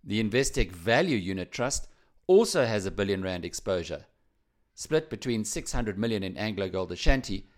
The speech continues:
and the other four hundred million in Goldfields. Wall Street's Morgan Stanley is forecasting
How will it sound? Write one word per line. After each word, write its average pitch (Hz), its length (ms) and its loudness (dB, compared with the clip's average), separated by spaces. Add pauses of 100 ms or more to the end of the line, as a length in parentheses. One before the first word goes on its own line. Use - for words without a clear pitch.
(160)
and 135 80 -2
the 156 80 4
other 131 140 6
four 107 240 -2
hundred 90 240 -4
million 92 240 0
in 90 100 -4
Goldfields. 87 640 -4 (1040)
Wall 127 220 4
Street's - 600 -2
Morgan 117 440 2
Stanley 123 480 0
is 95 100 -4
forecasting 107 760 0